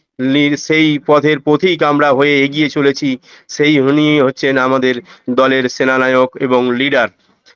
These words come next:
এই লিডারের মাধ্যম দিয়ে, লিডারকে ফলো করে আমরা এগিয়ে চলেছি।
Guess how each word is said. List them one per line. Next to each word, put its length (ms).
এই 240
লিডারের 540
মাধ্যম 540
দিয়ে, 300
লিডারকে 500
ফলো 300
করে 240
আমরা 260
এগিয়ে 340
চলেছি। 460